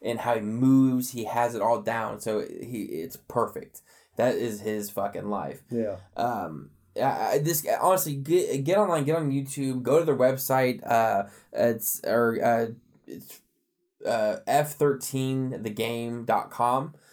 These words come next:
Speaker 1: or, uh, hit 'em up on Twitter. It's at Friday, uh, Friday thirteenth game. Um, hit 'em up on there. It, it, watch the footage. It looks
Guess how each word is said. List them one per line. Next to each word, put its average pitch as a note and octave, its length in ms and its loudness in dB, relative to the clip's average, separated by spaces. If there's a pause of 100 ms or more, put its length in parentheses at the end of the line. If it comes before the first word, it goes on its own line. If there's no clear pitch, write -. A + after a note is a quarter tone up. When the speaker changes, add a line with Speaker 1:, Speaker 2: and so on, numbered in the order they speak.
(320)
Speaker 1:
or, B2 300 6
uh, A#2 140 4
hit C#3+ 140 0
'em D3 100 0
up C3+ 100 0
on A#2+ 140 2
Twitter. A#2+ 320 4
It's A2+ 180 -2
at C3+ 220 2
Friday, B2+ 600 2
uh, A2+ 300 4
Friday C3+ 480 2
thirteenth C3 760 -2
game. A#2+ 460 -2 (540)
Um, F#2 500 -4 (420)
hit D3 140 -2
'em F3 120 2
up D#3 120 0
on C#3 100 2
there. A#2+ 140 0
It, A#2 180 -4
it, G#2+ 200 -6
watch E3+ 400 0
the E3+ 100 -4
footage. B2 320 -4
It C#3+ 180 -4
looks D3 380 0